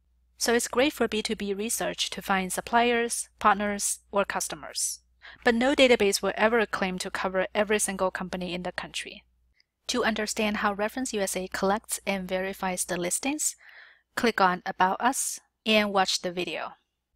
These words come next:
Let's generate a list of companies. Change to Advanced Search. Check the left navigation menu to see the criteria you can use in your search.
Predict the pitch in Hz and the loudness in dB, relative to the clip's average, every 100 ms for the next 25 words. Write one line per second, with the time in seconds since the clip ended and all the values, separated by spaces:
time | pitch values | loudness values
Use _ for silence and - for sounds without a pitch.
0 | _ - 269 - - 226 208 196 196 196 | _ 4 4 4 0 2 2 2 0 0
1 | 190 196 247 - - 190 - 180 - - | 0 2 0 -2 -4 -4 -6 -10 -10 -12
2 | - - - _ _ _ _ - 247 285 | -6 -4 -4 _ _ _ _ -2 0 2
3 | - 220 208 202 - 196 196 202 208 - | 0 0 0 -2 -2 -2 0 0 0 0
4 | - 147 - - - - _ _ _ _ | -2 -4 -6 -4 -4 -6 _ _ _ _
5 | _ - 285 - 233 208 220 208 202 190 | _ 2 2 4 4 6 4 2 -2 -2
6 | - 190 - 233 185 180 180 180 180 - | -2 0 0 -2 -2 -4 -4 -6 -6 -2
7 | - 214 208 - 202 - - 262 185 180 | -2 0 -2 -2 -4 -2 -2 0 2 0
8 | 175 180 190 202 185 - 185 - 190 185 | -2 -4 -8 -8 -6 -4 -2 -4 -4 -4
9 | 180 - 185 156 - - - | -2 -2 -4 -6 -4 -6 -6